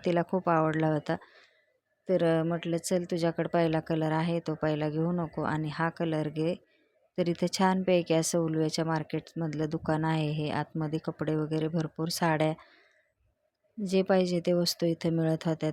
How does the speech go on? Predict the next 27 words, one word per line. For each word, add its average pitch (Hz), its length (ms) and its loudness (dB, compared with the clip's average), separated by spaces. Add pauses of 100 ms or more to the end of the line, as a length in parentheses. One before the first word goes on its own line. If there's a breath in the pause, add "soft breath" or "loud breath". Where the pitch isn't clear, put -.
तर 160 120 0
आम्ही 160 240 0
आता 160 320 -2
इथं 160 280 -2
आलेलो 151 340 -2
आहोत 156 320 -4
रिलायन्समध्ये. 156 680 0
रिलायन्समध्ये 180 640 0
आम्हाला 165 340 0
काय 160 220 0
घ्यायचं 160 340 -2
आहे, 151 220 -2
तर 160 220 -6
चला, 147 280 -4 (1120 soft breath)
आम्हाला 170 340 2
घ्यायची 165 340 6
आहे 160 240 4 (120)
टीव्ही, 175 300 2
कारण 156 340 0
आमची 156 340 -2
टीव्ही 156 180 0 (100)
खराब 156 320 -2
झाली, 156 320 -2
त्याच्यामुळं 156 460 -2
आम्ही 151 260 -2
आता 147 180 -6
दुसरी 170 340 -4